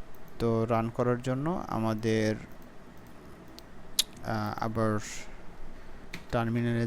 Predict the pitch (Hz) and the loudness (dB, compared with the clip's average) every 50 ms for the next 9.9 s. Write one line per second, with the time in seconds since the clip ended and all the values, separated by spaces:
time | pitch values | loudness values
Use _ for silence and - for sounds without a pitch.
0 | 110 120 120 131 151 156 151 131 113 - - - - 120 113 107 107 104 104 101 | 4 4 4 4 4 4 4 2 2 2 2 2 2 2 2 2 2 0 0 0
1 | - 101 104 110 110 104 - - - - - - 113 113 113 113 110 107 - - | 0 2 2 2 0 -2 -6 -8 -6 -4 -2 -2 -2 0 0 0 0 0 -2 -2
2 | - 113 110 - - - 113 - - - 127 135 156 180 175 - - - - - | -4 -4 -4 -4 -6 -6 -4 -4 -4 -2 0 0 0 0 -2 -4 -8 -8 -10 -10
3 | - - - - - - - - - - - - - - - - - - - - | -10 -16 -14 -14 -14 -12 -12 -12 -12 -12 -12 -12 -12 -12 -10 -10 -12 -12 -10 -6
4 | - 120 120 110 110 110 - - - - 131 123 117 120 113 - 127 117 117 117 | -4 -2 0 2 0 2 4 6 8 8 8 6 4 2 0 2 4 4 4 6
5 | 117 117 117 131 131 120 113 113 110 113 113 107 107 110 113 110 110 110 110 117 | 4 4 4 4 4 4 4 4 4 4 2 2 2 2 2 2 4 4 4 4
6 | 120 120 120 - - - 123 120 117 120 117 135 156 - - 131 110 - 120 117 | 2 0 -2 -4 -2 0 2 4 4 4 4 2 2 2 0 -2 0 0 -2 -2
7 | 120 120 117 - - - - 139 - - - - - - - - - - 127 123 | 0 -2 -2 -2 -2 -2 -2 -2 -2 -4 -14 -16 -14 -14 -12 -8 -2 0 2 2
8 | 135 139 - - - - - - - - - - - - - - - - - - | 2 2 0 -2 -2 0 2 2 2 2 0 -10 -14 -14 -16 -16 -16 -16 -16 -14
9 | - - - - - - - - - 120 117 113 - - 127 131 143 | -12 -12 -12 -12 -14 -14 -10 -4 0 0 0 0 0 0 0 0 0